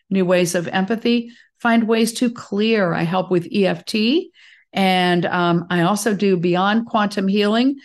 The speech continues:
based on the program that was founded by Candace Craw Goldman, based on the works of Dolores Cannon. It's hypnosis, can, uh, help you with, um, all kinds of, could even be future life, past life,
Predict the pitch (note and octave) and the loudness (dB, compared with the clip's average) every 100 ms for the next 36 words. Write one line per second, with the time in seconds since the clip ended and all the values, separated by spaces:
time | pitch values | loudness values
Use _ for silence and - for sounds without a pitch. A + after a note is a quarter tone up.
0 | - _ - F#3+ F#3+ - F3+ F3+ F3 E3 | -20 _ 0 2 0 -2 0 0 2 0
1 | D#3+ - _ _ - G#3+ G3+ F#3+ F#3 E3+ | 0 -6 _ _ -2 0 0 0 0 0
2 | E3 - - E3+ D#3+ - - F#3 F#3 F#3+ | -2 -2 -4 -2 -2 -8 -4 -2 0 -2
3 | E3+ E3 D#3 - A3 G#3 G#3 G#3 - F3+ | -2 -2 -2 -4 -2 0 -2 -4 -2 -2
4 | E3+ F3+ F#3+ G3+ A#3+ C4 - _ - F3+ | 0 0 0 2 2 0 -6 _ -2 -2
5 | F3 F3+ E3 E3 E3+ E3+ - E3 E3+ E3 | 0 0 2 2 0 -2 -4 -4 -2 0
6 | E3 E3 E3 - G3 G#3 G#3+ G#3+ - _ | 0 0 -4 -2 0 2 0 -2 -8 _
7 | - F3 E3+ F3 E3+ - E3+ F#3 F#3 G#3+ | -4 -2 -2 -4 -4 -2 0 2 2 0
8 | G#3+ - _ _ _ - E3 D#3 D#3 - | -2 -6 _ _ _ -2 0 2 0 -2
9 | D#3 D#3 D#3 F3+ F3 F3+ E3+ E3 - _ | -4 -2 -2 -4 -2 -2 0 -2 -6 _
10 | _ _ - E3 D#3+ D#3 - - F3 F#3+ | _ _ -6 -4 -2 -4 -8 -8 -4 -2
11 | F3 - F3 E3 E3 C#3+ - A#3+ A3+ G#3+ | -2 -2 -2 0 -4 -8 -2 0 2 0
12 | G#3+ G3 - A#3 B3 B3+ A#3+ A3+ A3+ A3 | -2 -4 -2 -2 -2 0 2 2 0 -2
13 | B3 A#3+ A#3+ A3+ A3+ G#3+ | -2 0 -2 0 0 0